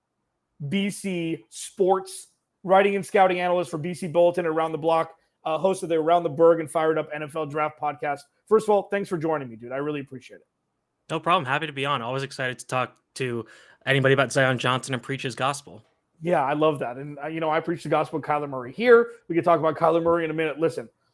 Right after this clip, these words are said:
Speaker 1: Zion Johnson is a big young man who is exemplary at his craft. And there, there are guys, and we've seen this around, you know, the Cardinals, where they'll draft offensive linemen in the later rounds, hoping to develop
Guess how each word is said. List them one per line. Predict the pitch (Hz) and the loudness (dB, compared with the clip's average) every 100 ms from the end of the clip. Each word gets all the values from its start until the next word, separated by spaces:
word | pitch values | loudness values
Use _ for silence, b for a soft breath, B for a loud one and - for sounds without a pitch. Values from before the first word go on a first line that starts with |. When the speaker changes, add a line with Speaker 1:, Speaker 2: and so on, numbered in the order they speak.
| _ _ _ _ _ _ _ _ _ _ - | _ _ _ _ _ _ _ _ _ _ -2
Speaker 1:
Zion | 175 214 269 214 | 2 4 2 0
Johnson | 175 151 139 147 151 - | 0 -2 -6 -10 -10 -4
is | 170 151 | -4 -2
a | 147 131 127 | -4 -6 -6
big | 175 190 208 190 214 _ | 4 8 8 6 -8 _
young | 151 151 156 165 156 | -2 0 0 -2 -4
man | 135 120 113 - _ _ _ _ _ | -6 -8 -14 -20 _ _ _ _ _
who | - 180 | -2 4
is | 170 147 | 4 4
exemplary | 147 139 165 170 170 160 151 | -4 -2 -2 -2 -2 -2 -2
at | |
his | 143 131 | -4 -8
craft. | - 127 101 - 170 | -14 -14 -14 -14 -6
And | 185 | 6
there, | 226 262 | 6 6
there | 165 226 | 8 8
are | 269 | 8
guys, | 202 190 196 | 6 4 4
and | 180 | 0
we've | 175 196 | -4 -6
seen | - 214 | -6 -2
this | 214 208 | -2 -2
around, | 170 170 170 160 b b | -2 0 0 -2 b b
you | - | -2
know, | 170 | 0
the | 151 | 0
Cardinals, | 143 - 214 208 196 147 | -2 2 2 4 -2 2
where | 165 160 151 - _ - | 4 4 2 -4 _ -4
they'll | 156 220 214 | 4 6 6
draft | 170 185 180 180 - _ _ _ - | 2 0 0 -2 -6 _ _ _ -2
offensive | 170 170 190 175 | -2 0 -4 -4
linemen | 156 156 160 156 160 | -4 -4 -4 -6 -8
in | 147 | -10
the | 135 | -8
later | 139 175 196 | -2 0 2
rounds, | 180 175 175 170 - | 0 -2 -2 -4 -6
hoping | - 196 190 170 | -2 -2 -2 -6
to | 151 | -8
develop | 139 139 175 175 | -8 2 4 4